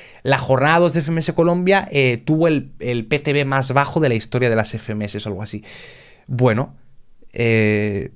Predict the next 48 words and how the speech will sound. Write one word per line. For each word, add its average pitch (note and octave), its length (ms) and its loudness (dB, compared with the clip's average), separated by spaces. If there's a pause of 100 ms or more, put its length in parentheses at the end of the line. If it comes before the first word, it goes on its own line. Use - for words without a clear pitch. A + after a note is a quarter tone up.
es A2+ 220 -6
la A2 140 0
verdad, G#2 400 0
¿no? G3 180 -2
O B2+ 80 -4
sea, G#2 180 -6
la G#2+ 80 0
jornada A2+ 420 0
dos C#3+ 140 2
de C#3 80 0
F C3+ 140 -4
M C#3 60 -2
S C3+ 180 -6
Colombia C#3+ 340 2
fue D3 160 -4
la B2+ 60 0
jornada C3+ 300 -4
de C3 40 -2
la B2+ 60 0
historia B2 260 -4
de B2+ 60 0
F C3 100 -8
M B2+ 140 -2
S C3 160 -4
con A2+ 280 -6
peores A#2 300 -2
P C3+ 160 -4
T C3 140 -6
B. F3 160 -4 (460)
Pero D3 320 4
literalmente D#3 720 2
nada D3+ 240 4
más D#3+ 160 0
empezar D3+ 320 0
el C#3+ 80 2
vídeo, E3+ 340 0 (120)
lo B2+ 240 2
primero B2+ 320 2
que D3+ 100 0
digo D#3 240 4
es - 200 -4 (280)
que C3+ 100 0
los B2 140 0
P D3+ 140 2
T E3+ 100 2
Bs D#3+ 160 0
fueron D3 280 0
bajos D3 380 -2